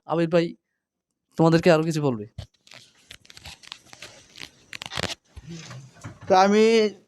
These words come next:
Speaker 2: তেমন কিছু বলবো না, যে, আহ, শেষে এক দুই মিনিটের কিছু মোটিভেশন দিতে চাই তোমাদের। যে আমি কিন্তু এই যে আর এ-, বিগত এক বছর আগে কিন্তু তোমাদের মতো স্টুডেন্ট ছিলাম। এই যে, এই যে স্টেথোস্কোপ, এটা গলায় নেওয়ার অনেক স্বপ্ন দেখতাম। এই যে সাদা অ্যাপ্রন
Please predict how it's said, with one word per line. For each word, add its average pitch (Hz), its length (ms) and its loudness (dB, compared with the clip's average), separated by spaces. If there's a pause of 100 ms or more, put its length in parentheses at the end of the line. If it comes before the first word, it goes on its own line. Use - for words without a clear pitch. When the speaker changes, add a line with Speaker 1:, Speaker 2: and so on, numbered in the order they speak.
(140)
Speaker 2:
তেমন 208 240 4
কিছু 196 220 6
বলবো 190 240 6
না, 196 280 6
যে, 160 180 4 (220)
আহ, 160 400 -4
শেষে 170 320 2
এক 160 140 6
দুই 165 100 2
মিনিটের 165 400 2
কিছু 160 200 -4
মোটিভেশন 147 460 2
দিতে 147 240 -2
চাই 143 140 4
তোমাদের। 139 380 2 (720)
যে 147 80 -2
আমি 156 240 2
কিন্তু 202 440 6
এই 175 240 6
যে 151 160 4
আর 139 180 6
এ-, 151 400 -2
বিগত 185 340 6
এক 180 160 6
বছর 185 240 2
আগে 180 160 4
কিন্তু 190 240 0
তোমাদের 160 340 2
মতো 160 260 0
স্টুডেন্ট 147 400 2
ছিলাম। 127 280 0 (380)
এই 175 100 2
যে, 160 240 6
এই 165 220 2
যে 165 160 0
স্টেথোস্কোপ, 151 800 -2
এটা 156 460 4 (240)
গলায় 151 260 6
নেওয়ার 160 240 4
অনেক 156 200 4
স্বপ্ন 143 280 -8
দেখতাম। 123 360 0 (320)
এই 165 80 -2
যে 160 100 6
সাদা 156 260 4
অ্যাপ্রন 147 540 2